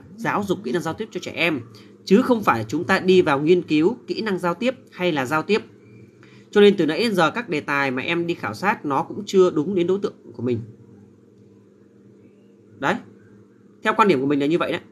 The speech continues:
Ở đây, những đề tài này của em thì lại được này. Một số biện pháp giáo dục hành vi. Đấy, những đề tài mà đi vào gì? Giáo dục. Biện pháp giáo dục hay hình thức giáo dục hay phương pháp giáo dục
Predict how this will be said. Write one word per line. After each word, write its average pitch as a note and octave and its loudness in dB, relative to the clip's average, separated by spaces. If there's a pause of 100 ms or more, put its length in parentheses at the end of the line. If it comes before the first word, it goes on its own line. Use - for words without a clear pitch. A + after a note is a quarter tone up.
(2250)
Ở E3 4
đây, G3 4 (200)
những A3+ -6
đề G#3 0
tài F3 2
này D3 -4
của A#2+ -12
em F3 -2
thì D#3+ -6
lại C3+ -6
được C3+ -6
này. B2 -10 (400)
Một F3 2
số E3+ 0
biện - -4
pháp C4+ -2
giáo D#3+ -2
dục F#3+ -2
hành C#3 -4
vi. F3 0 (140)
Đấy, D#3 -2
những F#3+ -2
đề F3 4
tài C#3+ -2
mà C3+ -2
đi D#3+ 0
vào C3 0
gì? C3 -2 (520)
Giáo D#3+ 0
dục. E3+ 2 (760)
Biện G3+ 2
pháp C4+ 2
giáo E3+ 2
dục D#3 2 (300)
hay F3+ 2
hình D3+ 4
thức B3+ -6
giáo F3 -4
dục E3 -2 (160)
hay F#3 -2
phương G3+ -2
pháp C4 -4
giáo F3 0
dục D#3+ -4